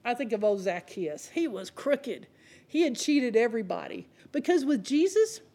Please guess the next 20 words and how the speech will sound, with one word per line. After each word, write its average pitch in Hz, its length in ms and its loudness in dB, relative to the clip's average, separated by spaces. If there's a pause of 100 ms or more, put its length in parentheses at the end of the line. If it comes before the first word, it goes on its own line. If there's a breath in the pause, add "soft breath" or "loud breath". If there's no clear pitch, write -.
(100)
he 330 180 2
was 240 220 -4
smart. 359 720 -4 (140)
Some 254 220 0
of 240 60 2
you 233 120 0
may 220 180 4
be 220 120 -2
thinking, 202 280 -6
"I've 226 180 -4
stole 226 360 2
something - 300 -12
before. - 480 -8
I've 269 260 -4
done 269 280 0
this. - 520 -8 (400)
I've 311 360 -4
done 294 300 2
that. 196 340 -4
I've," 349 300 0